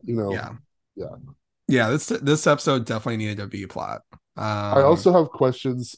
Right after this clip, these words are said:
Speaker 1: about, um, <laughs> about Jake's, uh, calculus test.
Speaker 2: Okay.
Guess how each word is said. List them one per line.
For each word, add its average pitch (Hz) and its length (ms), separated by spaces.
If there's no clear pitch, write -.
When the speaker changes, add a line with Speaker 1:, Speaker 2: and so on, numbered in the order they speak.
Speaker 1:
about, 110 600
um, 98 540
<laughs> 143 300
about 127 360
Jake's, - 600
uh, 90 380
calculus 156 560
test. - 440
Speaker 2:
Okay. 131 360